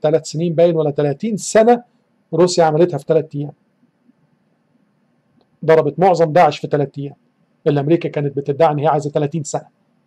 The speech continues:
ما تفعله روسيا ضد داعش هو شبه استعراض لقوه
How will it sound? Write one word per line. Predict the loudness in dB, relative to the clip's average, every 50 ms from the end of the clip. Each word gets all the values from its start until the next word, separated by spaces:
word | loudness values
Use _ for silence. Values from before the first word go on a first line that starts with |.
| _ _ _ _ _ _ _ _ _ _ _ _ _ _ _ _ _ _ _ _ _ _ _ 2
ما | 4 4
تفعله | 6 4 4 4 6 6 6 6 6
روسيا | 6 4 4 4 4 4
ضد | 6 4 4 4 4 4
داعش | 6 6 6 6 4 4 4 4
هو | 4 6 4
شبه | 4 4 2 2 2 0 -2 -2 -2
استعراض | -2 -4 -2 0 2 4 6 6 6 6 6 4 4 2 0
لقوه | -2 -4 -2 2 4 4 4 6 4 2